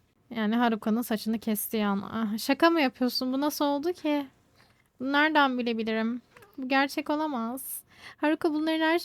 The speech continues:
hepsini planlamış mıydı? Yeşil saçlı kız yaptı. Hayır, <laughs> o bu kadar zeki değil. Yani nasıl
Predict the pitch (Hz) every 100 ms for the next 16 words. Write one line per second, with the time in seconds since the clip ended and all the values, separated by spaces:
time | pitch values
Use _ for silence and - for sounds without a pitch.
0 | - 285 302 320 320 311 294 294 320 -
1 | 294 226 220 226 247 - _ - 254 339
2 | - 269 - 269 233 220 196 - 208 202
3 | _ _ _ _ _ _ 339 302 254 262
4 | 294 269 285 311 285 269 254 220 240 208
5 | 208 202 214 - _ - 233 220 233 247
6 | 240 214 220 208 - 240 - 240 220